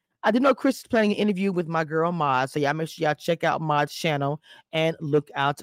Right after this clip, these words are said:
for that. Make sure you guys follow Damita Joe, who's in the chat, who is a blogger. And please make sure you guys follow Confessions Reality Queen.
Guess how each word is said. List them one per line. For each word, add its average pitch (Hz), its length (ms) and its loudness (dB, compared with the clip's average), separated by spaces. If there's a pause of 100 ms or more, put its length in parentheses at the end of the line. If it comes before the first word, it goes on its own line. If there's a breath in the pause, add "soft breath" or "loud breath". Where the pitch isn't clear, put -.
(100)
for 143 180 0
that. 120 460 -4 (320 loud breath)
Make 165 120 0
sure 185 120 -12
you - 40 -2
guys 160 200 0
follow 165 260 4
Damita 151 320 0
Joe, 165 240 2
who's 156 220 -4
in 175 100 -2
the 147 100 -2
chat, 170 280 0
who 175 120 -2
is 165 140 -2
a 156 80 0
blogger. 175 760 2 (1040)
And 180 160 0
please 220 200 0
make 190 160 0
sure 190 120 -4
you 160 40 -4
guys 165 180 2
follow 151 340 2
Confessions 143 680 -2
Reality 131 400 -2
Queen. 117 420 -8